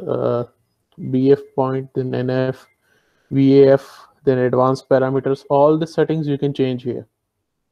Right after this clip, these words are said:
and you can make it into an, uh, ma-, make it into a specific transistor. Okay, so you might be working with some specific part number which is not given in the free, uh, version.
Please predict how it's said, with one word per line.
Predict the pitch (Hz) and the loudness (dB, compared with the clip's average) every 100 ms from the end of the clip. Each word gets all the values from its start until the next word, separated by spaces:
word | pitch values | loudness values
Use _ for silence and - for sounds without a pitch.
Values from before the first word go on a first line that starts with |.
| _ _ | _ _
and | 131 | -4
you | 131 | 0
can | 143 131 | 0 -2
make | 123 139 151 | -2 0 0
it | 147 | 0
into | 139 139 147 | -2 -2 -2
an, | 156 151 _ | -2 -8 _
uh, | 151 | -6
ma-, | 127 123 - | -4 -6 -6
make | 135 131 - | -6 -4 -4
it | 147 | -4
into | 139 156 190 | -4 -4 -4
a | |
specific | 208 - - 147 156 - 165 - - _ _ _ | -6 -10 -2 -2 -2 -6 -6 -6 -20 _ _ _
transistor. | 139 123 123 127 117 - 113 - _ _ _ _ _ _ _ _ - | -2 0 0 -2 -2 -6 -8 -8 _ _ _ _ _ _ _ _ -8
Okay, | 127 165 165 | -2 0 -2
so | - 143 139 - _ | -2 0 0 -4 _
you | 131 135 135 | -2 0 2
might | 131 135 | 2 2
be | 139 | 4
working | 139 135 139 | 4 2 0
with | 135 | -4
some | - 135 | -4 -8
specific | - 135 - 143 - | -6 -6 -4 -8 -2
part | 127 127 | 0 0
number | 139 151 | -2 0
which | 139 139 | 0 0
is | 135 | -2
not | 127 127 | -2 -2
given | 131 131 | 0 0
in | 131 131 | 0 -2
the | |
free, | 139 135 139 143 139 - | -4 -4 -2 -2 -4 -6
uh, | 135 | -6
version. | 127 127 135 196 | -2 -2 -2 -6